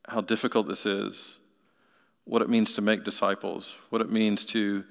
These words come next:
care for the souls of our children, what it means to not just provide for the outside, but to speak into the inside, we realize, "All right, Lord, you, you have to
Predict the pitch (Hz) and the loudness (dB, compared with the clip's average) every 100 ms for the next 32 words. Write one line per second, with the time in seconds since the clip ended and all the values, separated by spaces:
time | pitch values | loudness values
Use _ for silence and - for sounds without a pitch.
0 | - - _ - - 120 113 117 104 - | -20 -20 _ -8 4 6 6 6 2 2
1 | - 117 107 104 95 90 - 101 92 90 | 4 6 6 4 0 0 0 0 -2 -6
2 | 95 - _ _ _ _ _ _ _ - | -8 -14 _ _ _ _ _ _ _ -4
3 | 104 110 107 - 107 107 110 113 - 104 | 2 4 4 2 2 4 4 0 0 2
4 | 104 104 - 101 101 98 - - 95 95 | 4 4 2 0 2 2 2 2 2 2
5 | 90 101 - 107 95 - 110 - 107 95 | 0 -4 -4 -4 -4 -2 -4 -2 -2 -2
6 | 95 98 104 - 85 85 90 - _ _ | -2 0 0 0 -2 -2 -4 -10 _ _
7 | _ _ _ _ _ _ - 104 104 98 | _ _ _ _ _ _ -4 2 4 6
8 | 98 95 90 95 92 92 - 104 104 101 | 6 6 2 0 0 -2 -8 -2 0 0
9 | - - - _ - 104 101 98 - 95 | -4 -14 -20 _ -6 -4 -2 -2 -2 -6